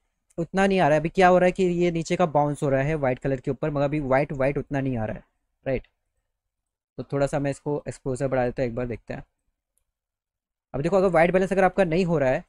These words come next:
तो आप यहाँ से उसको, अगर समझ लो आपका ऐसे येलो, येलोनेस आ रही है आपके सीन में, तो इसको यूज़ करके आप वाइट बैलेंस कर सकते हो। आप इसको, अ, लेफ्ट साइड पे ड्रैग कर सकते हो, आपका फिर जो वाइट कलर है वाइट दिखने, अभी देखो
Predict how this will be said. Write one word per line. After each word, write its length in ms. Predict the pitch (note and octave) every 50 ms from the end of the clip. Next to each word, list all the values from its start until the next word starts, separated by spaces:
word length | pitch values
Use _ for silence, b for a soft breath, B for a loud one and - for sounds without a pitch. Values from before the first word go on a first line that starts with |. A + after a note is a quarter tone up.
| _ _ -
तो 80 | E3+
आप 120 | D#3+ D#3 E3+
यहाँ 260 | D#3+ D3+ D3+ E3+ E3+
से 160 | - - F3+
उसको, 200 | E3+ D#3 - E3
अगर 220 | D3 - C#3 D#3
समझ 160 | D#3 F3 D#3+ D#3
लो 60 | D3+
आपका 200 | D3 - - D3+
ऐसे 160 | C#3 - E3
येलो, 420 | D3+ C3+ C3+ C3+ C3+ C3+ C#3+ D3 D3 C#3+ - -
येलोनेस 460 | C#3 C3+ C#3 C#3+ C#3+ D3 D3+ D#3 D3 D#3
आ 80 | C3
रही 120 | A#2+ A#2+ A#2
है 60 | A#2
आपके 200 | A#2 - - B2
सीन 200 | - - A#2 G#2+
में, 160 | A2 A#2+ - - _ _ _ _ _ _ _ _ -
तो 80 | E3+ E3+ F#3 - - -
इसको 300 | E3+ - _ - G#3+ G#3
यूज़ 260 | F3 E3+ E3 D#3 -
करके 300 | - D3 C3 - - E3+ -
आप 200 | C#3 D3 D3+ C3+ C#3+
वाइट 160 | D3 D3+ D#3
बैलेंस 300 | D3 D3 C#3+ D3+ D3 -
कर 120 | - C3+
सकते 280 | A#2+ - B2 - - D3
हो। 60 | D#3+ -
आप 200 | - C3 B2+ D3
इसको, 320 | C3 - - - E3 F3 F3+ _ _ _ _ _ _ -
अ, 300 | C3 C3 B2+ B2+ B2+ B2+
लेफ्ट 240 | C3 C#3 D#3+ E3+ -
साइड 240 | - - E3+ E3 D#3+
पे 100 | - F3
ड्रैग 260 | D#3+ C3+ - C3+ C3+ - -
कर 100 | D#3+ C3+
सकते 220 | - D3 - -
हो, 60 | E3+
आपका 200 | D3 C3 - E3
फिर 220 | D3 - F3+ F3 F3
जो 240 | C#3 - - D#3+ D3
वाइट 220 | B2 B2+ C3 D3
कलर 260 | - - E3+ D#3 D#3+ D#3+
है 80 | F3+
वाइट 240 | E3 C3 B2+ C3 C3+
दिखने, 200 | B2+ C3 - C#3+
अभी 140 | C#3 C3 B2
देखो 160 | B2+ B2+ C3